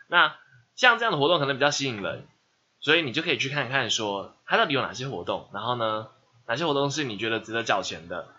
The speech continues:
那如果你觉得这类型的活动你很喜欢，那你当然就是会愿意去缴钱嘛。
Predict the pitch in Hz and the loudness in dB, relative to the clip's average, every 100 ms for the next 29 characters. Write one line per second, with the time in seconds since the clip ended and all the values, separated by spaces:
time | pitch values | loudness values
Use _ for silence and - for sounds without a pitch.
0 | - _ 143 131 139 220 196 107 120 131 | -20 _ 4 4 4 2 2 0 2 2
1 | 127 208 208 175 139 131 120 120 143 117 | 2 2 2 2 2 -2 -4 -4 -4 -4
2 | 110 120 - 98 107 107 151 139 120 131 | -6 -6 -4 -2 -2 0 0 0 2 0
3 | 117 123 131 120 - _ _ _ 143 139 | 0 -4 -4 -4 -8 _ _ _ 0 2
4 | 135 139 123 78 - 90 82 | 0 -2 -2 -4 -6 -10 -10